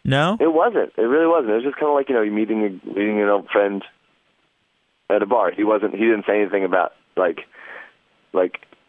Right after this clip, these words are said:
Speaker 2: he didn't comment on Liberty Ballers. He didn't say anything
Speaker 1: Right.
Speaker 2: about me ripping him on Twitter.
Speaker 1: Right.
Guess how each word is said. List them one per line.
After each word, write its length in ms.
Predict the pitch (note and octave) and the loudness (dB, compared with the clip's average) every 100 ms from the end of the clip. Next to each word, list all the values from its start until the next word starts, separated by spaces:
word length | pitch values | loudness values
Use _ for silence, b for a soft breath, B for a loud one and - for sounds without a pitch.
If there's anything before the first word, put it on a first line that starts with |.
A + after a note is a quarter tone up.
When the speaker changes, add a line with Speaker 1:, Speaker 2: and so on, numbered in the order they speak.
| _ | _
Speaker 2:
he 100 | F2 | -2
didn't 200 | G2 G#2 | 0 0
comment 320 | G#2 G#2 A2 G2+ | 0 0 0 0
on 140 | G2+ | 2
Liberty 200 | G2+ G2+ | 2 2
Ballers. 360 | G2 G2 F#2+ F#2+ | 2 2 0 -2
He 80 | - | -2
didn't 240 | F#2+ F#2+ G2 | -2 -2 -2
say 120 | F#2+ | 0
anything 220 | G#2 F#2 | 0 0
Speaker 1:
Right. 40 | |
Speaker 2:
about 240 | F2 F2+ F2 | 0 0 0
me 100 | F2+ | 0
ripping 280 | F#2 F#2 F2+ | 2 0 0
him 80 | |
on 120 | F2 E2+ | -2 0
Twitter. 380 | G2 F#2 F2+ - - | 0 2 0 -4 -4
Speaker 1:
Right. 320 | A#2 G2+ G2+ | 0 0 -2